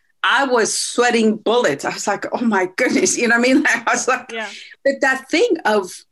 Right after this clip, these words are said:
Speaker 1: "What are they gonna think about me?" You know what I mean? And I know that may seem very silly, but for me, it was huge. And then allowing my friends to take me to either lunch or dinner or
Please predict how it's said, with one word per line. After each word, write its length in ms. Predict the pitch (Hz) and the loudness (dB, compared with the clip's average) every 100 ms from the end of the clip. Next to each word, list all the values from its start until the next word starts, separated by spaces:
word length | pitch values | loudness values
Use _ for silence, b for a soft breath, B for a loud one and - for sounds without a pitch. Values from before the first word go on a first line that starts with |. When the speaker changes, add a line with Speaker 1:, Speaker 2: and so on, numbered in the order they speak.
| _ - | _ -8
Speaker 1:
"What 240 | 180 233 | 0 2
are 100 | 233 | 4
they 100 | 214 | 2
gonna 200 | 196 180 | 2 2
think 340 | - 294 330 | 2 4 4
about 260 | 190 143 131 | 4 -2 -2
me?" 180 | 123 - | -4 -6
You 80 | - | -2
know 80 | 170 | 2
what 40 | |
I 100 | 165 | 4
mean? 100 | 196 - | 2 2
And 140 | 226 | 0
I 100 | 226 | 2
know 220 | 220 233 269 | 2 2 2
that 160 | 277 | 2
may 100 | 233 | 2
seem 360 | 208 - 220 214 | -2 -4 -4 -2
very 280 | 190 185 170 | 0 2 0
silly, 520 | - 233 247 175 - | 0 0 0 0 -4
but 200 | - 190 - _ | -4 -4 -6 _
for 160 | - 226 | -2 0
me, 540 | 214 262 190 - - | 2 2 2 0 -4
it 100 | 208 | -4
was 220 | 190 180 - - - | -4 -4 -6 -12 -8
huge. 800 | 226 240 151 104 - - - - _ _ - | -4 0 2 0 -6 -14 -18 -20 _ _ -2
And 180 | 214 214 | 0 2
then 320 | 226 214 214 - - | 2 0 -2 -6 -2
allowing 840 | 185 180 180 180 208 247 277 320 - | 2 4 4 4 4 4 4 4 2
my 200 | 196 185 | 0 -2
friends 880 | - - 185 202 226 240 - - - - | -4 -2 0 0 -2 -6 -10 -14 -20 -12
to 120 | 202 | -12
take 420 | 156 - 208 220 | -10 -4 -2 -2
me 400 | 214 196 190 185 - | -4 -2 -4 -6 -12
to 200 | - 160 | -6 -4
either 200 | 165 151 | -2 -2
lunch 540 | 151 185 190 185 - | 0 0 0 -6 -10
or 140 | - 165 | -6 -6
dinner 720 | 151 165 165 165 165 160 151 | -2 0 2 0 -2 -4 -8
or 80 | - | -10